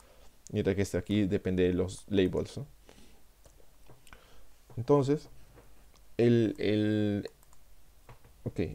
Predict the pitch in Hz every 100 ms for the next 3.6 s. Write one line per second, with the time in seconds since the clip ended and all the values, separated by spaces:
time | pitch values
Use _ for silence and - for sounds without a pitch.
0 | - 120 120 131 127 107 92 104 101 113
1 | - 110 95 - 98 147 - - - 98
2 | - 107 - 90 - - - - - -
3 | - 110 101 98 95 90